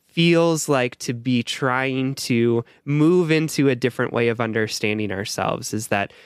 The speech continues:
those patterns of thought, or those thought patterns, those ways of behaving are so deeply ingrained that they become easy to fall back on. And so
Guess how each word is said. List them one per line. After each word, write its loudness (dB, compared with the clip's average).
those 0
patterns -2
of -2
thought, -2
or 0
those -2
thought -2
patterns, -2
those 0
ways 0
of -2
behaving 0
are -4
so -2
deeply -2
ingrained -2
that -8
they -2
become -4
easy 2
to 2
fall 0
back -4
on. -6
And -2
so 0